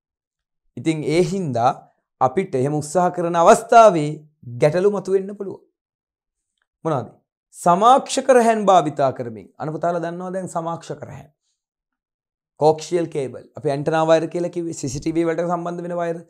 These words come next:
ඒවනේ සමාක්ෂක රැහැන්. සමාක්ෂක රැහැන් භාවිතා කරමින් මෙම ඉස්පලකය නිර්මාණය කරන අතර ඒ කියන්නේ මේ ප්‍රධාන වයර් එකත් අනිකුත් වයරුත් මොනවද? සමාක්ෂක රැහැන්.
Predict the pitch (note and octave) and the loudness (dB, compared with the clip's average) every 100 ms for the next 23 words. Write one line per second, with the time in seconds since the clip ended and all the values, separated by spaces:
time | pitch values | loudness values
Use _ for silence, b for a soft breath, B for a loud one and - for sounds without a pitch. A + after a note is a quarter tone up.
0 | _ _ _ C3+ D3+ D3 C#3+ B2 B2+ - | _ _ _ -2 0 -2 -4 -2 -4 -4
1 | E3 F3 F3 F3+ E3+ - _ b b b | -6 -2 -2 -4 -6 -14 _ b b b
2 | _ _ _ - E3 G#3+ B3 - A3+ G3+ | _ _ _ 0 2 2 0 -4 -2 0
3 | F#3+ F3+ D#3+ D#3 D#3 D3+ D3+ C#3+ D3+ F#3+ | 0 4 4 4 0 -2 -2 -6 -6 -6
4 | F3 F3 - F3 E3+ F3+ F3 E3 D#3+ D#3+ | -6 -6 -2 -2 0 -2 -4 -6 -4 -4
5 | D#3+ D#3+ D#3 D3+ D3+ B2+ A2+ b b b | -4 -8 -6 -6 -6 -10 -14 b b b
6 | - C3+ C#3 D#3 E3 F3+ F3+ E3+ D3+ C#3 | -6 -4 -2 0 0 0 -2 -2 -2 -2
7 | C#3 C#3+ C#3+ C3+ C3+ B2+ C3 C#3 C#3+ D3 | 0 0 0 0 0 -2 -4 -4 -4 -4
8 | D3 D3+ D3 C#3+ C#3 C3 C#3 D#3 A3 G#3 | -4 -6 -4 -6 -4 -6 -6 -4 -2 -2
9 | C#3+ - _ _ _ _ - - E3+ G3 | -6 -14 _ _ _ _ -2 2 4 4
10 | G3+ - F3+ D3+ B2 A#2+ | 2 -4 -6 -2 -2 -4